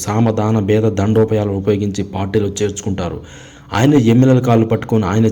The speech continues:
చేర్చుకుంటారు. దాదాపు పది మంది పోయారు అని గేట్లు తెరిచామని మాటలు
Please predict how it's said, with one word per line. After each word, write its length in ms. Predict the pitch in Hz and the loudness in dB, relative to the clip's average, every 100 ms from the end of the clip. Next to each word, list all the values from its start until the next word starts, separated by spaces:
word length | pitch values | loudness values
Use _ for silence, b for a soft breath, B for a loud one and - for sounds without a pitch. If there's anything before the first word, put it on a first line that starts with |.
| 113 | 2
చేర్చుకుంటారు. 560 | 101 - 101 95 90 85 101 | 0 0 -4 -2 -6 -6 -2
దాదాపు 320 | 110 123 123 113 | 0 0 0 -2
పది 160 | 104 101 | -2 0
మంది 160 | 113 120 | 0 2
పోయారు 360 | 113 110 107 - | 2 2 0 -2
అని 140 | 98 92 104 | -4 -2 0
గేట్లు 260 | 113 113 - | 0 0 0
తెరిచామని 500 | 107 - 110 107 107 101 B B B | 0 0 -2 -2 -4 -8 B B B
మాటలు 340 | 92 101 107 | -2 0 0